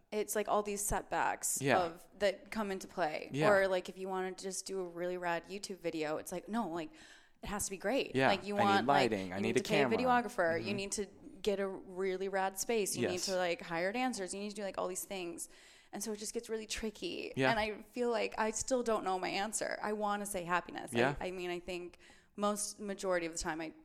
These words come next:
Speaker 1: do choose that. But there is this side of me that's just always kinda worrying about money.
Speaker 2: Yeah.
Speaker 1: Or just
Speaker 2: No, same. I worry about money all the time.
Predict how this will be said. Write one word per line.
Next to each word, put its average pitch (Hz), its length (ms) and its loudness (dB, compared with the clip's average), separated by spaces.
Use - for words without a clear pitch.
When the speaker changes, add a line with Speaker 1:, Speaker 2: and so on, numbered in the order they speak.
Speaker 1:
do 175 180 -6
choose - 280 -8
that. - 200 0
But 190 120 -6
there 190 140 -2
is 185 220 -2
this 180 160 -4
side 175 240 -2
of 175 80 -6
me 170 100 -6
that's 170 220 -6
just - 180 -8
always 170 240 -2
kinda 170 260 -2
worrying 180 380 0
about 170 260 -2
money. 156 420 -4
Speaker 2:
Yeah. 160 200 4
Speaker 1:
Or 185 160 2
just - 480 -2
Speaker 2:
No, 147 80 4
same. 139 260 6
I 156 120 8
worry 135 180 8
about 123 180 8
money 127 160 4
all 113 140 6
the - 60 -2
time. 131 300 0